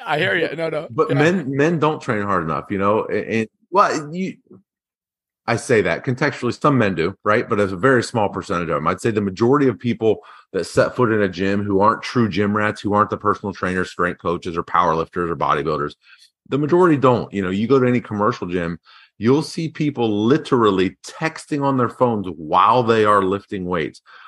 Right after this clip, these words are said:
Speaker 2: I was, I was at the gym, a local commercial gym, I, and there's a guy on a conference call, like, on his earbuds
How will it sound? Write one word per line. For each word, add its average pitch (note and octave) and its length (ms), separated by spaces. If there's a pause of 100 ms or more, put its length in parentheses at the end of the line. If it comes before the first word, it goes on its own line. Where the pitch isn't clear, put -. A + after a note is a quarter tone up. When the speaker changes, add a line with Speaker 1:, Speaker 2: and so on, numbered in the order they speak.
Speaker 2:
I G2 140
was, G#2 260
I G#2 120
was G#2+ 180
at A#2+ 100
the A2 80
gym, A2 340
a G2+ 40
local G#2 360
commercial G#2 440
gym, G2+ 200
I, G#2+ 120 (320)
and G#2 440
there's A2 200
a G#2+ 80
guy A2+ 440
on B2 240
a C3+ 60
conference D3 580
call, F2+ 600
like, F2 280 (340)
on A2 180
his A2+ 160
earbuds G2+ 580